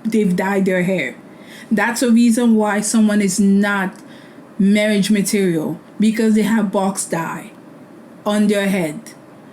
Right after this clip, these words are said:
Y'all, y-, ew. Like, I hear that one more time, my brain is going to go to mush. I don't know when this happened, but Voldemort and Sophie talk, and they were just cackling, cack, cack, cack, cack, cack, cack. You know, this man is a cackler.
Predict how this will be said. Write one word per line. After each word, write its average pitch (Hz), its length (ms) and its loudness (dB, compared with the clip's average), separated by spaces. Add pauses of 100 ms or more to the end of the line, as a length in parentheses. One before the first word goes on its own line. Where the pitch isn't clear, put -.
(240)
Y'all, 202 520 0
y-, 196 200 0 (300)
ew. 160 240 -2 (400)
Like, 180 280 -2 (100)
I 190 100 -4
hear 233 240 -2
that 220 140 2
one 196 140 2
more 190 120 2
time, 180 340 -2
my 180 120 0
brain 180 640 0 (200)
is 185 160 -2
going 170 380 -2
to - 100 -6
go 170 360 -2
to 156 180 -6
mush. - 580 -4 (200)
I 220 80 -4
don't 254 140 0
know 233 80 4
when 208 140 2
this 196 180 0
happened, 208 460 0
but 185 80 2
Voldemort 226 600 2
and 196 100 0
Sophie 214 520 2
talk, 254 500 -2
and 196 140 2
they 180 60 0
were 170 80 -2
just 175 220 -4
cackling, 302 340 0
cack, 403 140 -4
cack, 440 120 -4
cack, 427 140 -8
cack, 440 280 -2
cack, 381 120 -2
cack. 359 180 -6
You 233 160 4
know, 226 160 2
this 269 260 2
man 311 180 4
is 226 100 2
a 196 40 0
cackler. 196 440 -4